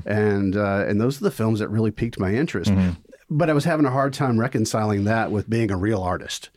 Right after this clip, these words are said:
Speaker 1: you know, being that
Speaker 2: Oh,
Speaker 1: kid that always
Speaker 2: interesting.
Speaker 1: drew.
Speaker 2: Oh,
Speaker 1: Or that kid
Speaker 2: okay.
Speaker 1: that was making sculptures, or, you know, I
Speaker 2: Hmm.
Speaker 1: was like, "Wow, no, that stuff's kind of mainstream, isn't it? I don't
Speaker 2: Mm.
Speaker 1: know. They're really cool stories."
Speaker 2: Right.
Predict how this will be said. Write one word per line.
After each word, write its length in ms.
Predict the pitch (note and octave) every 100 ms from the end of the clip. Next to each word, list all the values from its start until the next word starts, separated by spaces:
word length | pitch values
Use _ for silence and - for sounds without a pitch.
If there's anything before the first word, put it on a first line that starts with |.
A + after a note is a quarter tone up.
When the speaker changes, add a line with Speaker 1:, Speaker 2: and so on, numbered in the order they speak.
| _ - -
Speaker 1:
you 80 | G#2+
know, 220 | G2 G2 G2+
being 180 | B2
that 260 | A2+ A2+ C#3+
Speaker 2:
Oh, 40 |
Speaker 1:
kid 260 | C#3+ C3 A#2
that 100 | A2
always 260 | A2+ A2 F#2+
Speaker 2:
interesting. 40 | G2 G2+
Speaker 1:
drew. 360 | A2 G#2 E2 - _ _ _ _ _
Speaker 2:
Oh, 380 | G#2 G#2 B2 C#3
Speaker 1:
Or 80 | A2
that 140 | A2+ A#2
kid 120 | C3+
Speaker 2:
okay. 40 | B2
Speaker 1:
that 80 |
was 140 | A2 G#2
making 320 | A2 G#2 A2+
sculptures, 920 | - B2+ A2 A2 - F#2+ F2 E2+ D#2
or, 440 | G2 F#2 F#2 F#2 -
you 80 | G#2
know, 200 | F#2+ G#2+
I 40 |
Speaker 2:
Hmm. 140 | A2+
Speaker 1:
was 100 | G2
like, 180 | G#2+ G2 D#3+
"Wow, 260 | F3 D#3
no, 260 | C#3 E3+ E3+
that 80 | E3
stuff's 320 | - E3+ D3
kind 260 | - D3+ D3+
of 80 | A#2+
mainstream, 1080 | A2+ D3 D3 B2 - - B2+ E3+ E3+ A#2
isn't 220 | A2+ D3 A#2
it? 60 |
I 60 | G#2
don't 160 | F#3+
Speaker 2:
Mm. 40 | F#3+
Speaker 1:
know. 200 | G3 D3+
They're 120 | B2
really 280 | C3 E3 D3
cool 300 | - F#3+ F#3
stories." 720 | - - F#3 F3 D#3 A2 F#2+
Speaker 2:
Right. 440 | G#2 G2 G2 F#2+